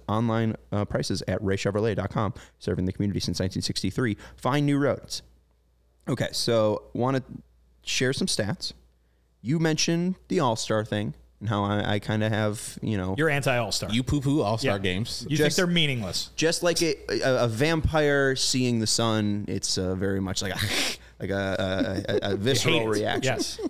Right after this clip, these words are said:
Speaker 2: Yeah.
Speaker 1: Since nineteen ninety-five, that's the, when the wild card was invented, um, and looking at players who made the American League All-Star and had at least five hundred and two plate appearances, there have been thirty-seven All-Stars who have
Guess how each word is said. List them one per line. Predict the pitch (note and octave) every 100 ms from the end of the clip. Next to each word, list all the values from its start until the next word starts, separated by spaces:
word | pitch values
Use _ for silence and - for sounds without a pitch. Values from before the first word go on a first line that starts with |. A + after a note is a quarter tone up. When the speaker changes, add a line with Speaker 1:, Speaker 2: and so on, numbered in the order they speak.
| - -
Speaker 2:
Yeah. | G2 - -
Speaker 1:
Since | D3 D3 C#3
nineteen | C#3+ D#3+ F3
ninety-five, | E3 D#3+ G3 D3 G#2 B2+
that's | G#2 G#2
the, | - B2
when | A2+ A2
the | A2
wild | G#2+ G#2 G#2+
card | - A2+
was | B2 B2
invented, | C3+ G2+ G2 G2+ - - _
um, | G2+ G2 G2 G2 G2 -
and | G#2 G2+
looking | G2+ A#2+ A2+
at | A2 - - _ _ _ _ _
players | C3 C3+ C#3
who | B2+
made | A2
the | G2+
American | G2+ G#2 A#2 C#3+
League | D3+
All-Star | A2+ G2+ - G2 F#2+ - - _ _
and | G2+
had | G2
at | G2
least | G2 -
five | F#2+ G2+
hundred | A#2+
and | A#2+ -
two |
plate | C3+ G2
appearances, | F#2+ E2+ E2+ F2+ F#2 - _ _ _ _
there | G2+ C3
have | E3+
been | D3+ F#2 E2+ - - _ _ _ _ _ -
thirty-seven | B2 C3+ F#3 - B2+ C3+
All-Stars | - D3 - - - - - - _ _ _ _
who | - C#3+ C3+ - _ - _ _ _
have | A#2 G#2 G#2 -